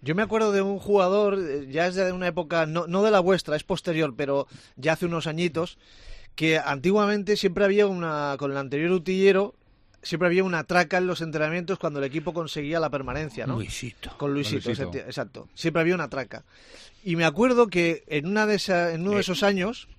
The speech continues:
Speaker 1: el equipo, no sé cuántas jornadas faltaban para acabar,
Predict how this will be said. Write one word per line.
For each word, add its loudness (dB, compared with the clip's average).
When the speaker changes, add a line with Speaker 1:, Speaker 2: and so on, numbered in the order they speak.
Speaker 1:
el 2
equipo, 0
no -6
sé -4
cuántas -4
jornadas -6
faltaban -4
para -6
acabar, -4